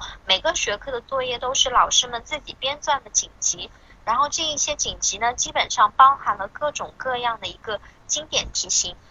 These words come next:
当然这也是我们镇海中学一个历史传统，可能是从一开始以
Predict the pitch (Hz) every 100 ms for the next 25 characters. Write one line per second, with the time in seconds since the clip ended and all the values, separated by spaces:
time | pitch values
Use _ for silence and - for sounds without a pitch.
0 | - 254 262 262 285 202 202 254 190 165
1 | - 262 220 - 220 - 214 269 302 269
2 | - - - - - - 170 - - -
3 | - - - 302 285 226 277 - 311 311
4 | 302 - 196